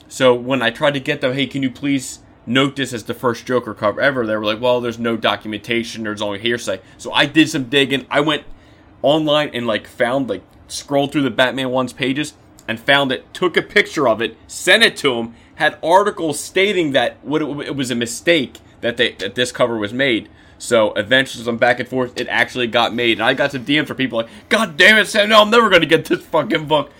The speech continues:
So I apologize, everyone, but this is a huge grail for me. I, I can't believe I actually freaking own it. Um, this is the only two point five in the world. There is only one two point five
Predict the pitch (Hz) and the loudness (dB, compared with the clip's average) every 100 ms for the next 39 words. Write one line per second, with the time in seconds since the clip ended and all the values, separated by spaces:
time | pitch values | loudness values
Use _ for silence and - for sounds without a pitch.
0 | - - 156 98 156 - 151 175 165 170 | -20 -2 0 2 -2 0 4 4 6 2
1 | 160 135 147 147 135 135 135 - 104 104 | 4 2 2 2 0 -2 -2 -4 -2 -4
2 | - - - 147 143 131 127 104 - 180 | -12 -20 -6 -4 -2 -4 -4 -6 -4 -2
3 | 147 - 147 135 131 123 117 90 87 87 | -2 0 2 2 0 -2 -2 -4 -8 -8
4 | 98 - 151 147 147 113 104 123 113 113 | -10 -4 -4 -2 -4 -4 -2 -2 -4 -8
5 | 135 120 113 120 123 123 - - - - | -6 -4 -2 2 2 0 -4 -14 -20 -20
6 | - - 92 90 90 - _ - - - | -12 -2 0 0 -4 -14 _ -20 -20 -20
7 | _ _ _ 151 214 247 190 180 170 185 | _ _ _ 0 0 -2 -6 -4 -4 -4
8 | 196 185 170 _ _ - 180 - 170 160 | -8 -10 -16 _ _ -12 -12 -8 -6 -6
9 | - 139 135 139 131 127 127 104 87 - | -4 -2 -2 -4 -10 -10 -8 -6 -10 -14
10 | - _ _ - - - 156 165 - 156 | -20 _ _ -20 -6 0 4 4 2 2
11 | 156 147 139 131 107 110 147 147 139 147 | 4 4 2 0 -8 -2 4 4 4 -2
12 | - - - _ 143 139 139 139 - 110 | -14 -20 -20 _ -2 -2 -4 -6 -4 -2
13 | 104 95 | -2 -6